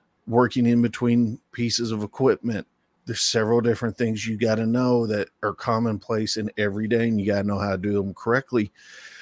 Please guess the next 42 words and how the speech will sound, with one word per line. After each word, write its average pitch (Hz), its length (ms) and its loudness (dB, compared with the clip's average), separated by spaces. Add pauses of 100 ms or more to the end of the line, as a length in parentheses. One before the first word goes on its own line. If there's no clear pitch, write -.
(120)
or 165 80 2
you 185 140 4
could 160 160 -4
get 143 180 4
yourself 123 400 2
hurt 113 360 2
or 120 120 0
even 117 260 2
jeopardize 104 600 2
your 104 80 -6
job. 95 460 -2 (500)
Neither 127 300 6
one 113 180 2
of 107 60 2
those 107 200 -2
things 101 240 -8
we 104 140 -4
want 101 280 -6
to 92 100 -10
happen. 90 440 -10 (840)
Now, 110 500 0 (360)
on 110 140 -2
top 123 280 2
of 92 120 2
that, 85 420 -6 (440)
it's - 120 -8
very 110 480 2
important 107 580 2 (140)
to 101 120 0
also 101 320 0
be 107 200 -2
ready 101 340 0
for 104 220 -6
your 101 180 0
written 98 380 0
test. 123 360 2
You're 117 120 -2
gonna 117 180 4
have 110 160 4
a 101 80 2
signals 147 540 2
test 110 360 0